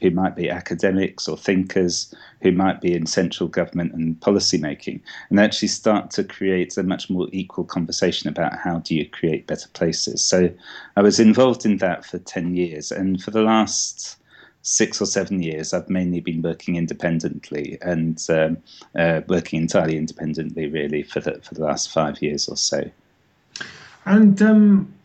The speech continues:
Speaker 2: what's wrong with our high streets today? Why did you feel you needed to write a book about what we could do about them?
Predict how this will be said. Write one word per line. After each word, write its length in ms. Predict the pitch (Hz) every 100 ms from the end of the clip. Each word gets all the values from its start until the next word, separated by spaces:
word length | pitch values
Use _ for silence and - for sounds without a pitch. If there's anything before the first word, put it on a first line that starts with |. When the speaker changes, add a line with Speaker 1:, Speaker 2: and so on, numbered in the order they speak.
| _ -
Speaker 2:
what's 340 | 262 285 -
wrong 720 | 226 226 220 220 175 123 117
with 200 | 113 123
our 160 | 131 131
high 280 | 131 143 135
streets 520 | - - 120 120 -
today? 600 | - 131 127 117 110 -
Why 180 | 147 170
did 140 | 170
you 140 | 156 143
feel 360 | - 143 131
you 120 | 123
needed 400 | 127 131 127 120
to 280 | - - -
write 280 | 123 123 123
a 40 |
book 260 | 117 127 -
about 360 | 120 120 120 135
what 140 | 127
we 80 | 117
could 120 | 107
do 160 | 117 117
about 300 | 107 107 110
them? 240 | 104 101